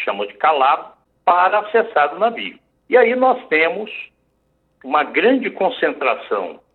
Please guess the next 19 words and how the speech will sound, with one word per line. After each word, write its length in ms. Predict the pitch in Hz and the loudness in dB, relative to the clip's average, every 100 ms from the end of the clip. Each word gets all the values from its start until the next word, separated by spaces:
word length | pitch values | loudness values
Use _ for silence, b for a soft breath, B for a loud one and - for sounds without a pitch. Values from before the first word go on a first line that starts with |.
| _ _ _ _ | _ _ _ _
de 400 | 107 139 135 127 | -4 -2 -4 -8
estações 560 | - 135 131 - 233 226 | -2 -2 0 0 0 -2
de 60 | |
transbordo 520 | - 151 - 117 117 | -4 -4 -4 -4 -4
de 80 | 196 | -6
carga 460 | - 160 185 208 220 | -2 0 2 0 -2
em 160 | 165 | -4
Porto 480 | 143 175 170 - 202 | 0 4 4 2 0
Velho, 480 | 185 180 175 214 254 - _ _ | 4 4 4 -2 -10 -16 _ _
que 80 | 151 | 0
alimenta 560 | 170 165 143 214 233 165 | 0 -2 0 0 2 0
as 80 | |
barcaças 760 | - 127 - - 98 - - - - | 2 -2 0 0 2 0 -6 -16 -8
do 120 | 170 | -8
Rio 200 | 113 113 | -6 -4
Madeira, 680 | 127 170 143 151 160 226 - _ _ 214 | 0 0 2 2 2 0 -6 _ _ 4
e 360 | 196 247 - - _ _ _ 190 | 6 4 0 -12 _ _ _ -2
em 200 | 226 214 | 0 0
Miritituba, 1160 | 226 240 226 - 233 - 165 160 202 - - | 0 -2 -4 -6 -6 -2 0 2 0 0 -14